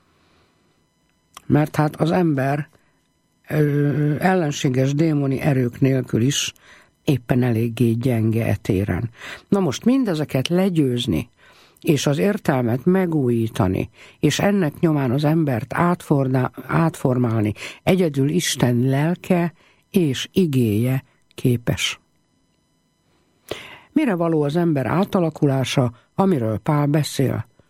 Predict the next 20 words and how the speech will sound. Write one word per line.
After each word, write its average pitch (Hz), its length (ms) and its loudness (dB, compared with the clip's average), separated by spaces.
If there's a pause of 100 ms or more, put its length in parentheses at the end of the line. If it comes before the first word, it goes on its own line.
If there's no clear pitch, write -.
(1600)
Kezdve 156 600 0
az 151 220 -2
értelem 147 540 0
megújulásával. 123 1300 -2 (1400)
Arra 233 260 2
való, 147 260 0
folytatja 165 560 -2
az 113 100 0
apostol, 214 720 -2 (480)
idézem, 208 420 0 (300)
„hogy 117 140 2
fölismerjétek, 165 1200 -2 (500)
mi 240 240 2
az 151 220 -2
Isten - 520 0
jó, 127 480 0 (440)
kedves 117 680 0 (300)
és 196 320 0
tökéletes 135 680 0
akarata.” 120 600 -4